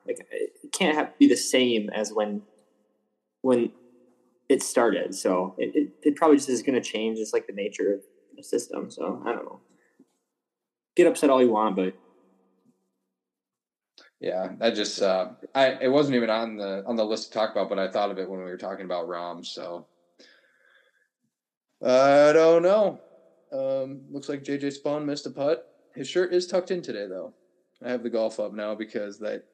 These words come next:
Speaker 2: football game is out of hand. And it looks about like how you would expect the leaderboard to look in one of the non-designated events on the new P G A Tour schedule, so.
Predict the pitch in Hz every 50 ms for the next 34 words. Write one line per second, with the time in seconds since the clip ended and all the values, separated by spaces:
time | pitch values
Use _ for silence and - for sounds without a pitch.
0 | _ _ _ 123 - - 98 98 95 95 98 98 95 95 92 92 98 95 95 98
1 | 98 95 98 107 104 - _ _ _ _ _ _ _ _ _ _ _ _ _ _
2 | _ _ _ _ _ - 135 135 147 165 175 170 156 139 143 175 175 - 202 175
3 | 156 165 170 175 175 160 123 - - - _ _ - 135 139 139 135 139 139 135
4 | 131 120 - - - 123 127 123 - - 98 120 113 117 123 120 120 110 117 113
5 | 113 110 - 120 110 110 110 110 107 - - - - 107 104 104 104 104 104 104
6 | 104 98 95 101 98 98 98 98 98 98 95 98 92 90 95 92 92 95 92 92
7 | 90 87 87 85 90 85 82 82 - - - - _ _ _ _ _ _ _ _
8 | - 92 98 98 95 95 92 90 - 104 98 92 95 92 90 - - 98 90 85
9 | - - 82 80 - - - - - - - - - - - -